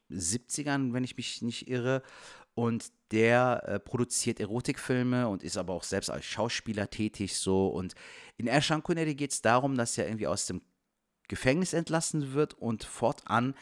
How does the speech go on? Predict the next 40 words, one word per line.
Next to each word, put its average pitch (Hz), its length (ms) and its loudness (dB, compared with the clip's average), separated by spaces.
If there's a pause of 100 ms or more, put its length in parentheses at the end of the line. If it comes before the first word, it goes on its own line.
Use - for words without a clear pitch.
(280)
seriöse 120 680 4
Filme 87 260 0
drehen 76 320 -4
möchte. 52 340 -8
Und 87 200 -4
dann 104 160 4
geht 123 160 -2
es 110 120 -2
halt 110 220 0
um 98 240 -4
ihn 147 220 0
und 117 100 0
seine 95 240 0
Crew 170 400 0 (480)
und 120 340 2
mit 113 220 0
denen 120 240 6
setzt 117 260 0
er 107 60 0
sich 98 160 -2
dann 101 160 0
zusammen 107 400 0
und 120 140 -4
er 110 100 -2
überlegt 113 440 0
sich - 180 -4
so, 110 120 -2
„Okay, 90 340 -2
was 123 180 0
für 127 100 -2
ein 110 100 2
Genre 110 380 0
können 110 260 -6
wir 101 100 -2
jetzt - 180 -6
bedienen?“ 87 300 -2
Und 73 140 -4
in 87 120 -4
jeder 185 260 4
Folge 156 560 0